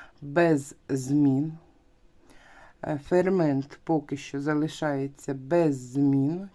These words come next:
ціни. А питання відкрите. Е,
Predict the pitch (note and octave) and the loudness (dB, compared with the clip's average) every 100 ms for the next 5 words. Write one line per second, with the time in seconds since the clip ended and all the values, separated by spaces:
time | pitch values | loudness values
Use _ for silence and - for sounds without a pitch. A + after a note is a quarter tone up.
0 | _ - G3+ G3 F#3+ F3+ F#3 _ _ - | _ -12 -4 -4 -4 -6 -12 _ _ -20
1 | - _ - _ _ _ - - - - | -20 _ -20 _ _ _ -20 -20 -20 -2
2 | C3+ D#3 D#3 D3 D3 C3 _ _ _ _ | 2 4 4 2 -2 -8 _ _ _ _
3 | _ _ _ _ _ - - G#3 A3+ G3+ | _ _ _ _ _ -10 -2 2 2 0
4 | D3+ D3 - C#3+ - F#3+ G#3 - D#3 - | -2 -4 -10 -12 -8 -8 -8 -8 -10 -10
5 | - - - - D3+ D3+ D3 C#3+ D3 | -20 -20 -20 -10 -6 -6 -6 -8 -12